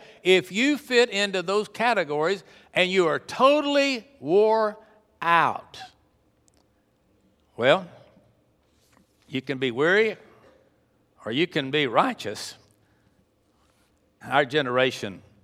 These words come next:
has been described as we hurry, we worry, and we bury. We hurry,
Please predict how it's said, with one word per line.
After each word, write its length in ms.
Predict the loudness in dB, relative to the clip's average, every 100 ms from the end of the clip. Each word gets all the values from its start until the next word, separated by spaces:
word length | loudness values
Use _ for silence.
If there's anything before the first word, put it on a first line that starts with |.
| _ _ _ _ _ _ _ _ _ _ _ _ _
has 160 | -12
been 260 | -4 -4 -2
described 720 | -8 -6 0 4 4 2 -4
as 460 | -6 -4 -6 -16 -20 _ _ _ _ _ -20 -20 -20 _ _
we 200 | -8 -8
hurry, 640 | -8 0 2 2 0 -4 -6 _ _ _ _ _ _ _
we 120 | -8
worry, 560 | -2 0 2 0 -2 -4 -16 -20 -20 _ _ _ _ _ _
and 140 | -12 -6
we 100 | 0
bury. 420 | 4 4 2 -8 -20 _ _ _ _ _ _ _ _ _ _ _ _ _ _ _ _ _ _ _ _ _ _ -4
We 200 | 0 2
hurry, 580 | 4 4 6 4 2